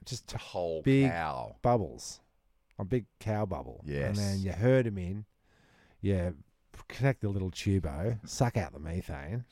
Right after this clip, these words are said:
Speaker 1: right? There's a, there's a risk of suffocating the, um, the
Speaker 2: Yeah,
Speaker 1: cow when you
Speaker 2: and s-,
Speaker 1: suck all the air out of the bubble.
Speaker 2: plus
Speaker 1: But,
Speaker 2: the
Speaker 1: you know, they'll
Speaker 2: starvation
Speaker 1: fill
Speaker 2: 'cause they
Speaker 1: back up
Speaker 2: drink
Speaker 1: with
Speaker 2: the
Speaker 1: methane.
Speaker 2: Right.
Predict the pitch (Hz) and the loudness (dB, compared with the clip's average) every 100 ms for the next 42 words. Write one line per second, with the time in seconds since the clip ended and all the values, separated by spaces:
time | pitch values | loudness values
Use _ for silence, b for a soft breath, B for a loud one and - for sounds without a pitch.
0 | B B - 90 107 143 - _ _ b | B B -6 -2 0 -2 -6 _ _ b
1 | b b b b b b b - 117 107 | b b b b b b b 2 4 6
2 | 113 101 120 117 123 135 - 113 85 - | 4 4 6 8 10 10 8 0 -2 -2
3 | - 104 - - 92 87 85 85 80 78 | 0 0 0 -2 -2 0 -2 -4 -6 -6
4 | 76 73 69 78 71 95 85 85 78 73 | -6 -8 -8 -6 -2 0 0 -2 -4 -4
5 | - 107 - 98 82 82 85 85 85 82 | -2 -2 0 -2 -2 -4 -4 -4 -4 -4
6 | 80 - 78 80 107 127 127 - 151 107 | -6 -6 -6 -6 0 2 2 4 6 8
7 | 101 139 165 180 180 - 131 - 117 107 | 8 8 8 8 8 8 6 6 2 2
8 | 104 107 101 - 87 95 131 - | 2 2 2 2 0 2 2 0